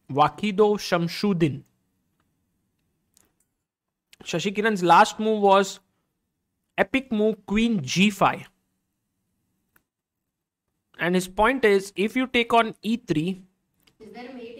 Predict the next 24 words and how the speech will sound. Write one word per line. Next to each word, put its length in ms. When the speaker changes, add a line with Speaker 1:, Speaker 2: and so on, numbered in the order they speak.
Speaker 2:
in 120
two? 400
Speaker 1:
No, 180
there's 200
not 140
a 60
mate 300
in 160
two, 240
but 220
there 140
is 160
a 360
f-, 560
amazing 640
way 160
to 140
finish 380
this 180
game. 300
Take 220
on 180
G 160
six, 560